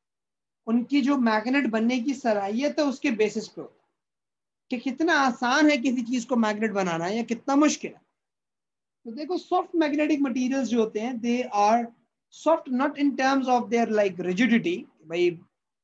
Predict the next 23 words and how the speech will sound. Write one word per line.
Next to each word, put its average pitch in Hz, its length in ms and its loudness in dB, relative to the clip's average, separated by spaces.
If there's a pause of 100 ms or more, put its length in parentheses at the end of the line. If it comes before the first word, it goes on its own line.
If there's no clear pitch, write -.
(540)
press 208 260 0
हो 202 60 -4
जाएंगे, 190 500 -2
soft 185 360 -6
होते 180 200 -8
हैं, 180 200 -2
ये 202 140 -2
वाला 254 160 2
मामला 190 320 0
नहीं 151 260 -8
है। 247 80 -14 (800)
They 277 200 -2
soft 403 340 -2
in 311 100 2
terms 330 260 2
of 311 160 0
their 311 180 2
nature, 190 440 -2 (1160)
मतलब 320 180 0
बड़े 294 220 4
मासूम 254 540 2
से 226 120 -2
हैं। 139 220 -8